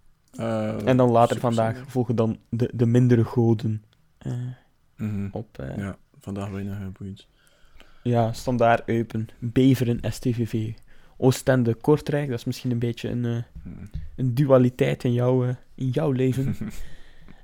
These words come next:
Speaker 2: Eh, en, eh, K V Mechelen, eh, Zulte, Waregem.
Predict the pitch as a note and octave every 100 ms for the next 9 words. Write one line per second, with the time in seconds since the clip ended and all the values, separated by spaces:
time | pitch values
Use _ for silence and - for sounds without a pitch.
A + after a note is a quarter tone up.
0 | - - A2+ A#2 A#2+ A#2+ _ - B2+ B2
1 | A#2 - B2 A#2 A2+ A2 - A#2 A2 -
2 | - D3+ - - A2+ - C#3 C3 A#2+ -
3 | A2 A2+ A#2 A#2 A#2 A2